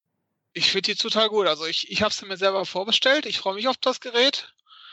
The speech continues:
Äh, bei mir ist es dann aber auch eher so, weil ich dann gesagt hab, okay, die alten Spiele in H D wieder spielen können. Zum einen.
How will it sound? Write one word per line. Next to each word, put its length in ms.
Äh, 200
bei 140
mir 140
ist 60
es 120
dann 100
aber 220
auch 120
eher 280
so, 320
weil 80
ich 80
dann 160
gesagt 300
hab, 140
okay, 260
die 100
alten 160
Spiele 240
in 100
H 80
D 220
wieder 160
spielen 320
können. 260
Zum 180
einen. 320